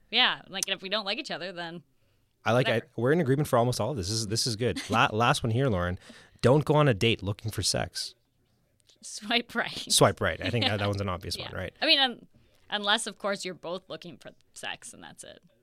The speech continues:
Speaker 2: Yeah, in which case,
Speaker 1: There's
Speaker 2: like, what
Speaker 1: people
Speaker 2: would
Speaker 1: like
Speaker 2: be,
Speaker 1: that.
Speaker 2: what would be the app for that? I mean, it's definitely not Hinge. It's definitely not Bumble. Definitely not Tinder.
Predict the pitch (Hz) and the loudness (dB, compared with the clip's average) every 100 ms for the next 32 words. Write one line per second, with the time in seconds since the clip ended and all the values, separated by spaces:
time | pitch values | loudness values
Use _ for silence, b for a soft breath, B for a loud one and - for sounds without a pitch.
0 | _ 135 123 127 156 175 160 135 110 123 | _ 2 4 4 2 2 2 2 4 6
1 | 143 127 113 123 147 147 123 110 95 110 | 6 2 4 6 6 4 2 0 -2 -4
2 | - 80 65 69 90 90 - 110 123 104 | -4 -6 -6 -6 -6 -4 -2 0 2 0
3 | 87 95 92 92 92 95 95 101 87 82 | 0 -2 -2 -2 -4 -4 -2 -2 -4 -2
4 | 92 90 87 95 107 87 - 104 87 | -4 -2 -2 -2 -2 -4 -4 -4 -2